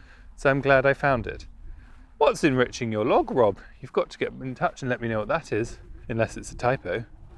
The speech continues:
Enriching my log? I mean, goodness me, isn't that when you eat prunes? Um, and then we d-, we posted this clip that lots of people commented about, about Andrew saying,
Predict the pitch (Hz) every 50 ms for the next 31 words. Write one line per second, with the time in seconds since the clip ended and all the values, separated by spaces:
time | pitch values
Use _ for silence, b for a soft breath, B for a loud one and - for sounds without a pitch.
0 | b b b b b b b b b b b b b b b - - 370 381 392
1 | 415 285 233 - - 349 339 320 294 294 311 180 135 120 135 - - - 120 123
2 | 123 107 - 131 123 117 98 87 - - 113 110 98 - - - - 135 131 147
3 | 160 156 - - 131 123 120 117 117 131 - - - - 147 117 95 87 85 85
4 | - - - B B B B B B B B B B B B B B B B B
5 | B B B B B - - 156 151 139 143 143 139 139 127 B B B B B
6 | B - - - 147 147 147 151 151 151 147 143 135 123 B B B B B B
7 | B B B B B - - - b b b b b b b b b b b b
8 | b b b b b b - 151 170 170 - 190 170 170 180 180 - - 220 262
9 | 247 - - 311 - - 165 - - - - - 160 185 135 - 101 - 143 123
10 | 127 139 139 131 - - 147 127 131 117 - 143 135 123 117 107 110 98 104 92
11 | 104 107 90 101 - 123 117 - 139 147 156 156 143 131 120 - - 127 110 107
12 | 107 104 92